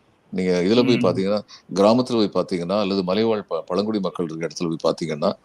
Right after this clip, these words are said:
Speaker 1: இன்னும் வந்து ஒரு இடத்துல ஒண்ணுமே தெரியாம, யாருன்னே தெரியாம நம்ம போய் நின்னோம்னா, அவங்க வந்து அது, நான் இதுல நீலகிரியில பாத்திருக்கேன், இந்த ஏழை வீட்டுல இருக்கிறத சாப்பிடுறதுக்கு வர்றீங்களா ஐயா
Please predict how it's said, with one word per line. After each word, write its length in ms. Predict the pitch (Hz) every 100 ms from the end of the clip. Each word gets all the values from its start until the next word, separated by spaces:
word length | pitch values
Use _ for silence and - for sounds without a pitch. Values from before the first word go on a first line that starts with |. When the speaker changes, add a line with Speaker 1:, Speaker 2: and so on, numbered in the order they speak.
| - - - _ -
Speaker 1:
இன்னும் 220 | - 139
வந்து 180 | 147 147
ஒரு 140 | 117
இடத்துல 280 | 113 113 107
ஒண்ணுமே 360 | 80 92 117 139
தெரியாம, 480 | - 110 120 123 123
யாருன்னே 640 | - 85 87 107 120 139
தெரியாம 440 | - 104 113 120
நம்ம 220 | 107 90 85
போய் 120 | 98
நின்னோம்னா, 500 | 85 87 85 80 113 - - - -
அவங்க 280 | 98 104
வந்து 340 | 98 95 127 - _ _ -
அது, 360 | 92 95 90 85 87 87
நான் 200 | 85 90
இதுல 180 | 92 117
நீலகிரியில 340 | 107 135 120 95
பாத்திருக்கேன், 440 | 85 82 - - - _ - _
இந்த 220 | 98 101
ஏழை 260 | 113 127 123
வீட்டுல 140 | 120
இருக்கிறத 460 | 113 104 113 131 120 -
சாப்பிடுறதுக்கு 480 | 101 98 104 98 90
வர்றீங்களா 300 | 95 95 87
ஐயா 300 | 85 101